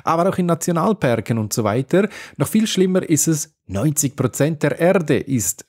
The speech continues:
ein Funkloch. Also ich spreche hier nicht von Deutschland, so groß seid ihr nicht. Aber ja, es gibt natürlich auch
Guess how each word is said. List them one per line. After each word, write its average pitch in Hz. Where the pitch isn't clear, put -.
ein 95
Funkloch. -
Also -
ich -
spreche 117
hier 117
nicht 131
von 123
Deutschland, 147
so 139
groß 143
seid 139
ihr 143
nicht. 185
Aber 156
ja, 120
es 143
gibt 151
natürlich 139
auch 123